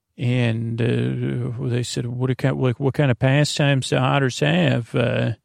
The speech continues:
and, uh, there was one otter named, uh, G-, Ginanch and another otter named, uh, M-,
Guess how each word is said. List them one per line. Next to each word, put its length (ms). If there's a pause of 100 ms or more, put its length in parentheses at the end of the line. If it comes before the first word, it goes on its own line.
(960)
and, 560
uh, 260
there 120
was 140
one 180
otter 320
named, 480
uh, 320 (440)
G-, 500
Ginanch 1000
and 220
another 640
otter 280
named, 560
uh, 300
M-, 360